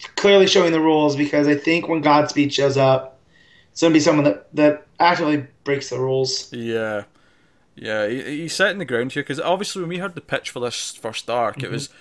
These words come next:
Speaker 2: "Oh, Storm comes to s-, uh, Central City and gives tons of people,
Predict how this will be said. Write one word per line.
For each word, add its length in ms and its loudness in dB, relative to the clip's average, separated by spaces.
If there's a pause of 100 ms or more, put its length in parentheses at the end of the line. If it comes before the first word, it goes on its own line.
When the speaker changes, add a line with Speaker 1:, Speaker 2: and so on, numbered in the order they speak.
(180)
Speaker 2:
"Oh, 140 -2
Storm 420 -2
comes 260 -8
to 340 -6
s-, 200 -16 (220)
uh, 140 -4
Central 360 -10
City 480 -4
and 100 -8
gives 200 -8
tons 260 -10
of 60 -18
people, 400 -12